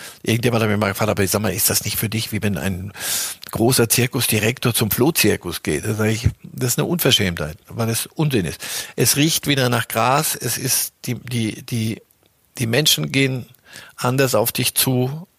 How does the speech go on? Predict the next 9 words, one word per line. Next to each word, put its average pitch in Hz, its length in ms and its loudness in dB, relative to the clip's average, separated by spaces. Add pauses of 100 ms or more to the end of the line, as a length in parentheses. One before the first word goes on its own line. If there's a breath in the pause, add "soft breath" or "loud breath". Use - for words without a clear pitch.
(120)
Das 123 260 -2
alles 135 300 2
ist - 160 -2
ein 117 140 -2
bisschen 120 240 -2
respektvoller 120 840 2 (840 loud breath)
und, - 400 -2 (160)
und 113 220 0
überschaubarer. 104 840 2